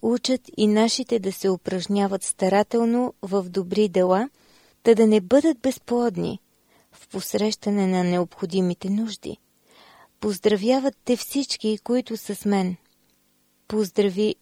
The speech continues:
онези, които ни обичат във вярата.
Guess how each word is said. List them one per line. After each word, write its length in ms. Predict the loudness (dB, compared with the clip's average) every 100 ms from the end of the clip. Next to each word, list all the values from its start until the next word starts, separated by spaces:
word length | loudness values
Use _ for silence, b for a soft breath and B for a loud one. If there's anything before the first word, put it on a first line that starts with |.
| -2
онези, 600 | 2 2 0 -2 -6 -8 B B B _
които 300 | 0 0 0
ни 160 | 2
обичат 480 | 2 0 -4 -4 -4
във 260 | -4 -8 -4
вярата. 580 | -2 0 -2 -4 -6